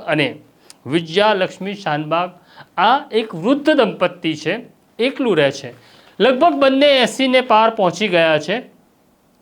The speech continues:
ઘરમાં તેમની પૌત્રી રહે છે. તેમનો જે દીકરો છે, એ અમદાવાદ ગાંધીનગરની વચ્ચે આવેલા અડાલજમાં રહે છે, જ્યારે પૌત્રી દાદા દાદી સાથે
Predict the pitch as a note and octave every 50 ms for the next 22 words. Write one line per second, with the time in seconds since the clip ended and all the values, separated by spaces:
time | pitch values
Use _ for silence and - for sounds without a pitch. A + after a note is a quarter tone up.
0 | _ _ _ _ _ _ _ _ _ _ _ _ C#3 C3 F3+ A3 B3 A3 F3+ B2+
1 | B2 - - _ _ - G3+ G#3 G#3+ G#3+ A#3 A#3 - E3+ D#3+ E3 E3 E3 F3+ F3
2 | D#3+ D3+ C#3 C3 B2+ - - B2+ B2+ - A3 B3+ C4 C#4 B3 C#4+ D4+ - C#4 C#4+
3 | C#4+ - E4 E4 D#4+ D4+ - - A#3 A#3+ A#3+ G#3+ G#3+ G#3 G3+ G3+ G#3 G#3 A3+ A#3
4 | A#3+ B3 B3+ B3+ C4 C4 C4 - F#3 E3+ E3+ D#3+ F3+ G3+ G#3+ G#3 G#3 A3+ A#3 A3+
5 | A3+ A3 A3 - _ _ _ _ _ _ - E3+ G3+ G3+ G#3 A3 A3 G#3+ - C4
6 | B3+ A#3+ A3 A3+ A#3 A#3+ B3 B3+ A#3+ A#3 A#3 C4 C4+ C4 B3+ G#3+ F3 F3 F3+ E3
7 | D#3+ D#3 D3+ C#3+ D3 - A3+ C4 A#3 F#3 F3 E3 D#3+ D#3 D#3 - G3 A3+ B3 A#3+
8 | - F#3+ D3+ A#2+ C3+ E3+ F3 F3+ F3 G3+ G3+ G#3 G3+ F3 E3+ D#3+ D#3 D#3 F#3 F#3
9 | D3+ - C#3 B2+ - - D#3 D#3 E3